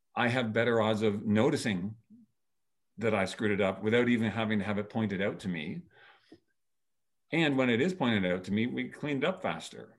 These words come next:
You know, I'm not as hooked on, "Oh, yeah, okay, although I love being right, I'm not right." Or we're both partially wrong, we're both completely wrong, or there's a fifty-seventh answer that's better than the first one,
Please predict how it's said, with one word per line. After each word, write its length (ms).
You 100
know, 100
I'm 160
not 200
as 220
hooked 320
on, 300
"Oh, 400
yeah, 320
okay, 280
although 280
I 80
love 360
being 220
right, 380
I'm 500
not 280
right." 300
Or 480
we're 120
both 340
partially 320
wrong, 360
we're 100
both 180
completely 360
wrong, 460
or 140
there's 220
a 80
fifty-seventh 840
answer 420
that's 200
better 340
than 320
the 80
first 340
one, 200